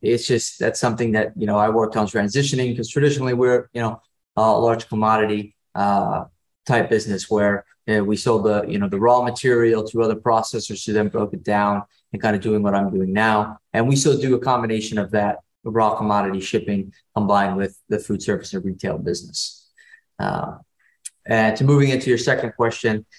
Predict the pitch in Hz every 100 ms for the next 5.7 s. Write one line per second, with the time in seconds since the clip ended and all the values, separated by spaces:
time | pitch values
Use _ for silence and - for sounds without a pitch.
0 | _ _ 101 107 101 101 - - - -
1 | 143 147 156 143 151 143 131 127 117 110
2 | 113 117 127 123 - 110 110 101 - _
3 | 131 - - 123 123 - - 107 107 104
4 | 101 101 - - _ _ - 123 131 131
5 | 131 135 120 131 127 127